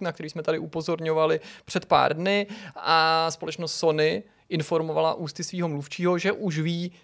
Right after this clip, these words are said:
kdo ta videa líknul. A navzdory tomu, že se spekulovalo o tom, že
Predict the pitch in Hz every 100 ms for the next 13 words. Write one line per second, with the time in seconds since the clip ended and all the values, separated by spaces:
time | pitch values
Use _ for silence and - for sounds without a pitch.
0 | - 143 175 165 - 170 143 - 151 151
1 | 156 156 147 156 - 151 139 143 - -
2 | - 147 143 160 175 175 196 185 180 175
3 | 165 165 156 165 - 170 185 175 165 165
4 | 160 160 170 165 160 170